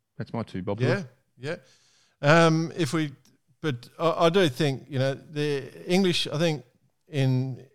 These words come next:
Speaker 2: in London, they were the standout team.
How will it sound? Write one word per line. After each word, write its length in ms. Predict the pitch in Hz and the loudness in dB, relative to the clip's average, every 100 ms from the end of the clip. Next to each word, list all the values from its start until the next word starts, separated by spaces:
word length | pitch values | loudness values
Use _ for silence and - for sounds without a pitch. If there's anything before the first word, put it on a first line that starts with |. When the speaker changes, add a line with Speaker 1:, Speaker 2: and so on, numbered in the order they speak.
| - | -10
Speaker 2:
in 920 | 139 127 127 123 120 117 117 - - - | -4 0 0 0 -2 -4 -8 -12 -16 -4
London, 380 | 123 151 190 170 | -2 0 -2 -2
they 80 | |
were 160 | 127 127 | 0 0
the 80 | 123 | -2
standout 480 | - 127 123 120 - | -4 -4 -2 -4 -6
team. 460 | 131 123 123 123 | -4 -2 -2 -4